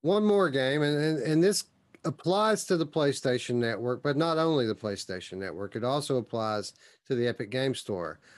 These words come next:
And I'm talking about Hitman three. Now, uh, it's on sale right now.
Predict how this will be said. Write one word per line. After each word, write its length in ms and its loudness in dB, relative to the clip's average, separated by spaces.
And 80 -4
I'm 80 -2
talking 440 2
about 260 0
Hitman 600 -2
three. 380 -2
Now, 380 -2
uh, 380 0
it's 160 -4
on 180 2
sale 280 2
right 240 2
now. 360 -4